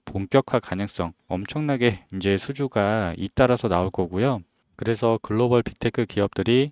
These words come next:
인공지능 에이아이 데이터 센터 운영을 위해서 잇따라 소형 모듈 원자로 에스엠알 선택하며 원전 관련주가 기지개를 켜고 있다. 탄소 배출이 적고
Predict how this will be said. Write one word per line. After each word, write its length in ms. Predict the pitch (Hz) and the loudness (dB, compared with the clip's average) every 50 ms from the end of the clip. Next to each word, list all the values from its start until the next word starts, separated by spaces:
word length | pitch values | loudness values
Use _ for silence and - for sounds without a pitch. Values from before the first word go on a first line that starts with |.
| _ _ - | _ _ -6
인공지능 640 | 98 98 104 110 127 127 123 117 117 113 117 117 110 | -4 -4 -2 0 0 0 2 0 0 0 0 0 2
에이아이 320 | 95 92 101 110 110 110 | 0 0 2 2 2 0
데이터 320 | 104 - - 92 - - 92 | 0 -2 -6 -4 -2 -4 -2
센터 640 | - 120 123 127 - - 92 90 95 110 131 139 - _ - | -2 -2 -4 -4 -4 -4 -2 0 0 0 0 -2 -4 _ -8
운영을 380 | 98 101 107 110 110 107 98 | -4 -2 0 0 0 0 -2
위해서 540 | 90 90 90 87 - - 123 131 139 147 143 _ - | 0 -2 -2 -2 0 0 0 0 0 -2 -4 _ -10
잇따라 480 | 98 92 - - 110 104 104 95 95 _ _ _ _ _ _ | -12 -10 0 0 2 2 2 0 -2 _ _ _ _ _ _
소형 360 | - - 147 151 151 147 127 | 0 2 4 4 4 2 0
모듈 240 | 101 104 104 123 123 | -2 0 2 2 2
원자로 640 | 101 90 87 90 92 95 95 107 120 131 143 147 _ _ _ _ - | 2 0 -2 -2 -2 -2 0 2 4 2 2 0 _ _ _ _ -4
에스엠알 480 | 95 95 - - 123 117 113 113 110 104 | -4 -2 0 2 2 2 2 0 -2 -2
선택하며 800 | 101 - - - 147 143 - 147 139 - 113 101 104 120 139 147 - _ _ | -4 -8 -4 -4 -4 -4 -2 -8 -6 -2 -2 -2 0 0 0 -2 -2 _ _
원전 460 | - 98 98 98 101 104 117 120 117 110 | -4 -4 -4 -2 0 0 0 0 0 -2
관련주가 800 | - 101 95 95 101 101 92 92 87 - 113 117 123 127 135 123 | -2 -2 0 0 -2 -4 -4 -8 -6 -2 0 0 0 0 -2 -6
기지개를 640 | - - 101 - 104 104 101 101 98 110 120 135 139 - | -6 -6 -6 -4 -2 0 0 0 0 0 0 -2 -2 -4
켜고 300 | - - 139 135 143 120 | -2 -4 -2 0 0 0
있다. 300 | 90 - - 98 95 90 _ _ _ _ | -2 -2 0 -2 -2 -2 _ _ _ _
탄소 380 | - - 147 151 143 151 147 131 | -4 -2 -2 0 2 2 4 4
배출이 380 | 113 101 - - 120 110 113 | 4 0 0 -2 -2 -2 0
적고 600 | - 95 82 _ - - 95 98 113 135 151 151 | -2 -4 -6 _ -4 -2 -2 0 0 0 -2 -4